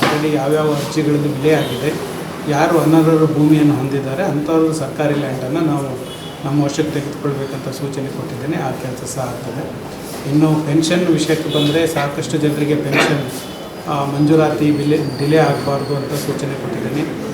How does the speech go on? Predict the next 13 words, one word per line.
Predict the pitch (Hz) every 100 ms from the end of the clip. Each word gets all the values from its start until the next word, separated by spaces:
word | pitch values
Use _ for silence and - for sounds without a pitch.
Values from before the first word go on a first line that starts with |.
| 143
ಅರ್ಹರಿಗೆ | 139 147 160 156 160 160 - -
ಪೆನ್ಷನನ್ನು | 147 147 151 156 143 160 156
ತಕ್ಷಣ | 131 -
ಮಂಜೂರಾತಿ | 151 143 - - 285 139 - 139 151
ಮಾಡಬೇಕು | - - 127 147
ಅಂತ | 135 135
ಹೇಳಿದ್ದೀನಿ. | 123 123 135 160 139
ಒಂದಿಷ್ಟು | 147 151 170
ಆಧಾರ್ | 139 151 165 165
ಸೀಡಿಂಗ್ | - 151 147
ಮಾಡುವಂಥ | 143 135 135
ಕೆಲಸ | 135 131 -
ಇದೆ. | - 135 131